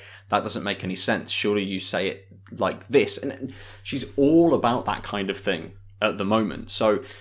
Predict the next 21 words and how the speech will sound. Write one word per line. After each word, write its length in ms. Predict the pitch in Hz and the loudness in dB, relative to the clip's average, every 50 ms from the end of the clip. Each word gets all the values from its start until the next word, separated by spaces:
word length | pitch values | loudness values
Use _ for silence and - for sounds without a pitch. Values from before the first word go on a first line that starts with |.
| - - | -18 -16
it 120 | - - | -10 -6
seems 260 | - 147 147 139 117 | -4 -2 -2 0 0
like 120 | 113 92 87 | 0 0 0
within 340 | 104 101 117 113 110 107 | 0 0 0 2 2 2
this 180 | 104 101 - - | 2 0 0 -2
kind 200 | - - 107 101 | -4 -4 -4 -4
of 180 | 92 - - - | -4 -6 -8 -8
next 400 | - 107 110 - - - - - | -6 -6 -6 -6 -8 -10 -10 -6
year 340 | 101 104 110 117 104 92 92 | -2 0 0 2 2 0 -2
that 160 | 92 - - | -6 -8 -10
it 200 | 95 87 90 - | -10 -12 -12 -12
would 200 | - 101 95 - | -12 -14 -10 -4
be 180 | 113 107 104 101 | -2 0 0 0
a 160 | 98 98 - | -2 -4 -2
good 280 | - 123 127 120 123 | 0 0 0 0 0
thing 420 | - - - 117 120 123 117 107 92 | -6 -8 -4 -2 0 0 0 -2 -4
to 380 | - - - 98 98 92 87 - - - _ - _ _ _ _ _ _ _ _ _ - - - - | -6 -6 -6 -4 -4 -6 -6 -10 -14 -20 _ -20 _ _ _ _ _ _ _ _ _ -20 -14 -6 -2
introduce 520 | 120 117 110 - 98 87 123 156 160 - | 0 0 0 0 -2 0 0 0 0 -2
her 80 | - - | -4 -6
to. 240 | - - - - - - - - - - - - - | -8 -8 -10 -10 -12 -18 -20 -18 -18 -18 -16 -10 -6
Uh, 100 | 107 - | -6 -6